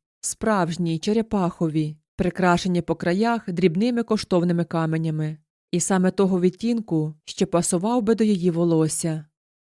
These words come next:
Гребінці коштували дорого, вона знала це, і її серце давно вже нило від того, що не було ніякої надії купити їх. Тепер вони належали їй. Але де ж ті коси,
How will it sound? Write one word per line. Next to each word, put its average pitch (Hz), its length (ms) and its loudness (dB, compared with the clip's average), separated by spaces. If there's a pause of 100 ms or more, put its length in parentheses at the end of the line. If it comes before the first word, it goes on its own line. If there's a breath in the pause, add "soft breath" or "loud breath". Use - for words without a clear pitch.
(120)
Гребінці 214 540 0
коштували 214 640 0
дорого, 160 640 0 (160)
вона 208 340 0
знала 185 420 0
це, 156 360 -6 (300)
і 196 140 2
її 175 200 2
серце 233 520 -4
давно 190 300 2
вже 185 180 2
нило 180 300 2
від 170 200 -2
того, 220 500 -2 (100)
що - 240 0
не 185 120 4
було 190 240 4
ніякої 185 460 2
надії 196 400 -2
купити 185 500 -2
їх. 151 400 -6 (220)
Тепер 214 400 0
вони 220 240 0
належали 180 520 0
їй. 160 440 -4 (520)
Але 196 260 2
де 220 180 2
ж - 120 -12
ті 233 100 0
коси, 170 640 0